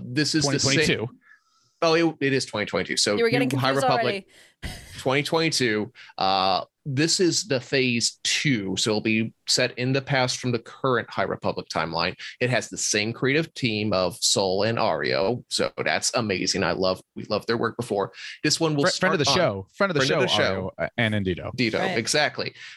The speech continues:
Speaker 1: Uh, this, this series will actually be starting on the, uh, planet of Jedha, which looks like it will be mentioned in a couple other, uh, shows. But, uh, you know, we saw that getting destroyed in, uh, in Solo, so we get to see,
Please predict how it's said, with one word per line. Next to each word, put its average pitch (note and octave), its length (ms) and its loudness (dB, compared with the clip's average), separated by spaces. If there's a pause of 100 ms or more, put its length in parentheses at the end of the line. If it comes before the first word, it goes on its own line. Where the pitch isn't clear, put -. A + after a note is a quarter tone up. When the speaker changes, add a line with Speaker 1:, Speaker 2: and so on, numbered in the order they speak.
Speaker 1:
Uh, A#2+ 120 2
this, C#3+ 380 0
this E3+ 320 0
series E3 420 2
will A#2+ 140 0
actually A#2 240 0
be G#2+ 60 -2
starting G2+ 420 0
on F2 340 -2
the, F#2 360 0 (400)
uh, D2+ 160 0
planet F#2+ 440 -2
of F2 180 -4
Jedha, A2 480 0
which G2+ 220 -6
looks B2+ 180 -2
like A#2 180 -2 (280)
it - 200 -4
will A2 120 -2
be G2+ 180 0
mentioned G2+ 400 0
in F2 80 0
a - 40 -4
couple - 380 -4
other, E2+ 380 0
uh, D2 140 2
shows. - 600 0
But, G#2+ 240 0 (320)
uh, F2 340 0 (220)
you B2 140 0
know, G2 60 0
we A2 100 0
saw A#2 280 2
that G#2 200 -2
getting G2 320 -4
destroyed G#2 880 2
in, F#2 240 -2
uh, D#2+ 300 2 (180)
in E2 140 -2
Solo, G2+ 460 2
so - 120 0
we G2+ 200 -2
get A#2+ 120 -2
to G#2 80 -2
see, G#2+ 340 0